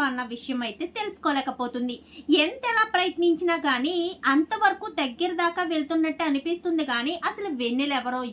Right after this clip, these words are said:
ఎక్కడుంటుందో ఏ విషయం తెలుసుకోలేదు. ఏం చేయాలో అర్థం కాని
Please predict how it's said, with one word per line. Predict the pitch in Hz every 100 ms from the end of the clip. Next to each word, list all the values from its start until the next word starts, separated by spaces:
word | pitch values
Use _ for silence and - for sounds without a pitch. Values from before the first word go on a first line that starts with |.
| 220
ఎక్కడుంటుందో | 220 349 349 294 285 269 277 277 - - 262 262
ఏ | 294 269
విషయం | 262 269 339 339
తెలుసుకోలేదు. | 311 294 - 247 240 233 - - - 254
ఏం | 262 302 302
చేయాలో | 262 220 220 311 311
అర్థం | 262 262 370 381
కాని | 370 349